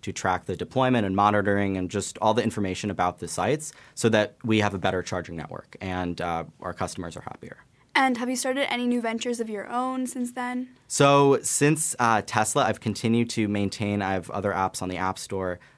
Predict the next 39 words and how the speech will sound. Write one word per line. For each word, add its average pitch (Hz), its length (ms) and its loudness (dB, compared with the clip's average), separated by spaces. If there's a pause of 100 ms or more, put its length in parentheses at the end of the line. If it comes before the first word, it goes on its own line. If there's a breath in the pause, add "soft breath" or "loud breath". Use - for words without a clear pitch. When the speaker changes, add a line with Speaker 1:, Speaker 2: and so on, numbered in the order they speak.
(120)
Speaker 1:
uh, 90 260 -4
in 95 80 -2
the 90 100 -2
ed 104 140 -2
tech 110 180 -2
space 104 440 0
that, 90 400 -2
um, 85 300 -8
have, 92 340 -8
you 107 100 -4
know, 87 160 -2
they've 87 240 -6
done 87 320 -4 (240 loud breath)
well, 101 160 2
and 95 80 2
I 92 60 0
continue 98 360 -4
to 90 80 -4
monitor 87 400 -4
them 98 440 0
and, 85 420 -6
you 95 120 -6
know, 82 200 -6 (140)
release 92 280 -4
new 90 120 -6
updates, 87 500 -6
uh, 80 160 -6
for - 160 -14
users. 92 500 -2 (280 loud breath)
And 98 160 0
I'm 95 80 -2
currently 104 260 -2
working 92 460 -4
on 90 120 -8
an 87 120 -6
ed 92 180 -8
tech - 300 -10
platform 82 540 -6
that 80 280 -8